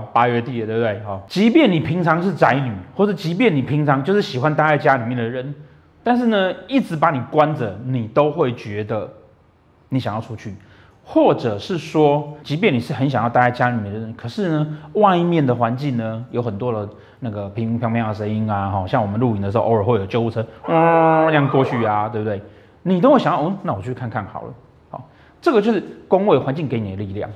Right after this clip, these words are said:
那今天呢，我们讲的哈，那个天机星啊，好，天机星呢，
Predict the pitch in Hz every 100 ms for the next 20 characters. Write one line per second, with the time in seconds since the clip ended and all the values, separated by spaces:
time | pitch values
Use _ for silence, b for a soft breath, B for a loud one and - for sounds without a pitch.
0 | - 196 - 240 226 247 233 180 123 139
1 | 143 101 98 101 110 90 92 139 104 -
2 | 220 196 208 185 180 156 135 135 - B
3 | B - - - - - - - - -
4 | - - - 240 240 247 240 233 226 208
5 | 208